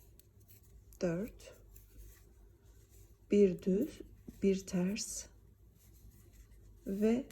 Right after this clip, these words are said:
yine sıranın sonunu bir, iki,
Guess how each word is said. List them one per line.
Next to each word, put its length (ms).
yine 280
sıranın 440
sonunu 640
bir, 520
iki, 680